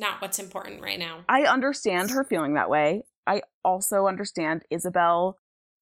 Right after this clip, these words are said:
Speaker 2: feeling the need to tell everybody this.
Speaker 1: Yeah.
Speaker 2: And Isabel is also going through her own shit. Like, leave her
Speaker 1: She's
Speaker 2: alone. Let her
Speaker 1: hurting.
Speaker 2: talk about what she, yeah. And Michael's like, "This isn't a decision we have to make right now."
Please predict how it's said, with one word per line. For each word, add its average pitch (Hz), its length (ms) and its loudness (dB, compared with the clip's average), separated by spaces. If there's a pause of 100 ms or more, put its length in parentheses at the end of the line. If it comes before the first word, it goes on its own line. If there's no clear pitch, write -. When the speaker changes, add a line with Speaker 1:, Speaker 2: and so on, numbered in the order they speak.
(100)
Speaker 2:
feeling 202 320 0
the 226 80 0
need 247 180 2
to 277 100 -2
tell 339 220 4
everybody 123 320 2
this. - 460 -2 (120)
Speaker 1:
Yeah. 311 340 -2 (220)
Speaker 2:
And 196 140 0
Isabel 220 360 2
is 254 100 0
also 262 440 2 (400)
going 247 260 0
through 262 180 0
her 254 160 4
own 254 160 4
shit. 147 340 0
Like, 170 220 -2
leave 196 160 2
her 214 100 4
Speaker 1:
She's 214 80 4
Speaker 2:
alone. 156 300 4
Let 175 100 2
her 185 60 4
Speaker 1:
hurting. 180 60 -2
Speaker 2:
talk 185 200 0
about 185 140 0
what - 120 -8
she, - 220 -8 (100)
yeah. 254 320 -2 (300)
And 196 160 -2
Michael's 180 480 0
like, 147 160 -2
"This 180 160 -4
isn't 180 280 -2
a 165 40 0
decision 156 520 0
we 160 160 2
have 147 200 -2
to 147 80 -6
make 143 240 0
right 135 240 0
now." 87 400 -2